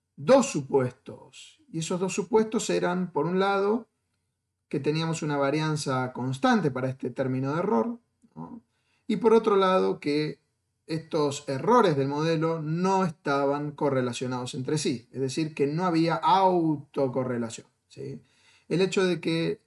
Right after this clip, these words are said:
el, la esperanza de esta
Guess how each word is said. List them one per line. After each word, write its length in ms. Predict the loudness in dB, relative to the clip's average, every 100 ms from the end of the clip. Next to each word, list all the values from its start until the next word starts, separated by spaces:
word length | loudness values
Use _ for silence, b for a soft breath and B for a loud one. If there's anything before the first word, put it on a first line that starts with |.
| _ _
el, 540 | -6 -4 -6 -6 -6
la 80 | -6
esperanza 840 | 0 2 4 2 0 -4 -10 -16 _ _ _ _ _ _ _
de 540 | -6 -2 0 0 -4
esta 920 | -4 -6 -4 -2 0 0 -2 -6 -12